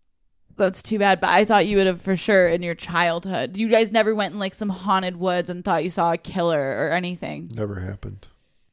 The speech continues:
Speaker 1: Were you
Speaker 2: Nev-,
Speaker 1: just a little wuss?
Speaker 2: never saw a Mothman or anything. No,
Speaker 1: Yeah.
Speaker 2: we, we lived a practically normal life where we actually just did stuff, and it was, like, either scary or not scary for real, not, like, fake.
Speaker 1: Yeah.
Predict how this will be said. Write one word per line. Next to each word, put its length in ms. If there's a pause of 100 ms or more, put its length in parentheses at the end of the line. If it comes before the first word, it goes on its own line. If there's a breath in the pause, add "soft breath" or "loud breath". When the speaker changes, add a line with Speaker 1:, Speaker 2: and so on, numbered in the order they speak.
Speaker 1:
Were 120
you 60
Speaker 2:
Nev-, 80
Speaker 1:
just 100
a 60
little 180
wuss? 320
Speaker 2:
never 260
saw 400
a 40
Mothman 680
or 60
anything. 480 (220)
No, 120
Speaker 1:
Yeah. 160
Speaker 2:
we, 80 (460 loud breath)
we 100
lived 160
a 60
practically 640
normal 380
life 340
where 100
we 160
actually 400
just 180
did 220
stuff, 400
and 80
it 100
was, 160
like, 260
either 200
scary 720
or 100
not 260
scary 320
for 160
real, 240
not, 320
like, 240
fake. 480 (800)
Speaker 1:
Yeah. 280